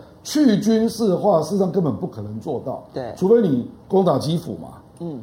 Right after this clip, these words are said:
Speaker 2: 那事实上他显然没有要攻打基辅。
Speaker 1: 嗯。
Speaker 2: 所以去军事化，你就势必要在你设想的范围内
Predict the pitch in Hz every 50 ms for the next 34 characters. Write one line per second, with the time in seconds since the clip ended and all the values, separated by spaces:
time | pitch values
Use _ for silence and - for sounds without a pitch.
0 | - - - - 269 254 269 294 285 269 262 269 220 277 - - - 160 135 135
1 | 147 180 220 226 165 127 147 165 151 135 143 147 151 139 123 107 - - 120 123
2 | 131 - - - - - - - - - 165 156 143 120 113 - - - - 294
3 | 311 269 196 170 160 - - 262 269 233 190 - 240 240 240 240 240 - 226 214
4 | 202 220 233 214 160 135 131 190 262 208 190 165 - - - 233 220 160 214 202
5 | 202 202 180 170 - 185 185 170 151 135 - - - - - - - 139 135 135
6 | - - 254 254 190 120 107 135 120 113 120 139 131 - - 226 185 151 127 131
7 | 131 131 131 151 170 147 123 - -